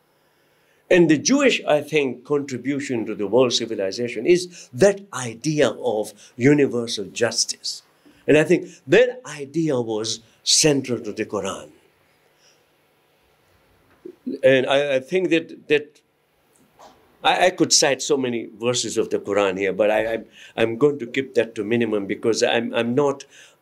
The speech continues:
my, my purpose is at the moment to tease ideas so that I can get some very probing questions from you.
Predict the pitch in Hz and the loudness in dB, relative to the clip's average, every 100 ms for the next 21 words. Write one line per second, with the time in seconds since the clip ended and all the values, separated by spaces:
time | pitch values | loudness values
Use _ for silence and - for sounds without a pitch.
0 | _ _ - 123 143 139 127 131 127 123 | _ _ -6 4 4 4 -2 -6 -2 0
1 | 117 113 110 110 - - _ _ _ _ | -2 -2 -4 -6 -12 -18 _ _ _ _
2 | _ _ _ - - 208 220 196 147 147 | _ _ _ -20 0 2 4 2 -2 -6
3 | - - 110 120 117 117 113 110 - - | -8 -14 -8 -6 -4 -4 -4 -6 -14 -20
4 | - 180 175 240 226 196 - - 131 117 | 0 0 2 2 2 2 -2 -4 -4 -2
5 | 120 117 - 113 113 110 - _ _ _ | -6 -2 -2 0 -4 -4 -18 _ _ _
6 | _ _ - 117 117 117 104 135 131 - | _ _ -4 -2 2 0 0 -2 -2 -6
7 | 107 98 120 131 120 - - 123 123 117 | -6 -6 -4 -2 -6 -10 -12 -6 -2 -2
8 | 107 101 _ - 120 - 110 95 - 87 | -4 -14 _ -2 0 0 -8 -8 -8 -10
9 | 92 87 85 | -8 -10 -12